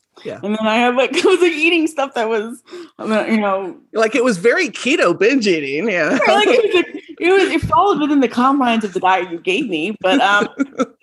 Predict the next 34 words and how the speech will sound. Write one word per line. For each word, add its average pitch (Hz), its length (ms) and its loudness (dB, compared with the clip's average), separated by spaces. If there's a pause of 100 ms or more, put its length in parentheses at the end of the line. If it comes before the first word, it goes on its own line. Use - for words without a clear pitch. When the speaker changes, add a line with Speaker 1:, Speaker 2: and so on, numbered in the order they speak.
(160)
Speaker 2:
it 320 80 -2
just 262 160 -2
happened 262 400 0
to 254 60 -6
be 285 100 -2
a 285 80 2
lot 392 240 2
of 262 80 0
it. 180 240 -6
Um, 247 340 -2 (760)
yes, 240 440 2
and, 214 380 -2 (160)
and 202 140 -6
I 208 120 0
think 214 360 -4
that 196 280 -2
doctors 190 500 0
just 190 200 -8
kinda 185 180 2
looked 175 220 0
at 190 40 -4
me 180 40 0
and 175 80 2
was 175 120 0
like, 165 240 0 (100)
"Eh, 185 180 2 (460)
like, 190 160 2
she's, 208 460 0
she's 185 220 -6
fat, 156 400 2
she's 170 180 -8
black, 151 340 2
Speaker 1:
Mm-hmm. - 120 -10
Speaker 2:
she's, 165 200 -2